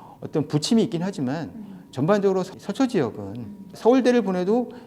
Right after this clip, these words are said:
Speaker 1: 이 대치동처럼 이과나 이쪽 올인이 아니고 문과로도 상당히 빠지고, 그래서
Speaker 2: 네, 네.
Speaker 1: 이과, 문과가 고루, 상대적으로는 고루 발전하는 그런
Speaker 2: 음.
Speaker 1: 스타일이고, 학교들도 경쟁력도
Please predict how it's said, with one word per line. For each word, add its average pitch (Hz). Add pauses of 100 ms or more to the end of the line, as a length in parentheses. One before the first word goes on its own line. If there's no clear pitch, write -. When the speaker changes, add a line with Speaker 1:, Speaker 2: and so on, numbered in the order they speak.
Speaker 1:
이 -
대치동처럼 185
이과나 160 (100)
이쪽 139
올인이 131
아니고 104
문과로도 147
상당히 170
빠지고, 175
그래서 -
Speaker 2:
네, -
네. -
Speaker 1:
이과, 208
문과가 156
고루, 190
상대적으로는 180
고루 139
발전하는 104
그런 123
Speaker 2:
음. 110
Speaker 1:
스타일이고, 139 (260)
학교들도 214 (120)
경쟁력도 175